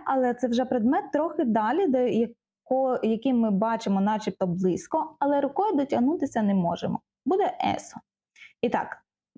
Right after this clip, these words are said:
тягнемось рукою "есто", дотягуємось, не дотягуємось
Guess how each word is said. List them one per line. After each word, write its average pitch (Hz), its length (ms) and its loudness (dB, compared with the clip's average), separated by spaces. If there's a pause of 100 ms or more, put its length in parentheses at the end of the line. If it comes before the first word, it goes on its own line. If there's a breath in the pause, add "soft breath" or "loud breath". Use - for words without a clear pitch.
(300)
тягнемось 233 480 2
рукою 190 440 0 (320)
"есто", 208 360 0
дотягуємось, 254 800 0
не 269 340 2
дотягуємось 330 760 0